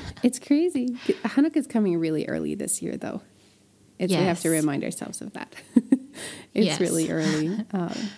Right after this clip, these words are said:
Speaker 2: it's very
Speaker 1: But it's exciting.
Speaker 2: It's very exciting. I love, I love Hanukkah. I love Kislev. I love the season. It's just,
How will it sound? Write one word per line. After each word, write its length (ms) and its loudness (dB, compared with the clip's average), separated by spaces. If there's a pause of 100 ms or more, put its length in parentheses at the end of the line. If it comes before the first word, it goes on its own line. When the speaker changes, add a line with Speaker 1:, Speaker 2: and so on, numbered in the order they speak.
(1400)
Speaker 2:
it's 220 -4
very 260 -6
Speaker 1:
But 140 -4
it's 260 -10
exciting. 720 -4
Speaker 2:
It's 160 -2
very 220 0
exciting. 500 -8
I 100 -4
love, 360 -8
I 80 -4
love 240 -4
Hanukkah. 440 -2
I 40 -4
love 240 -8
Kislev. 540 -6 (680)
I 60 -2
love 240 -4
the 100 -8
season. 800 0 (1040)
It's 260 -6
just, 480 -6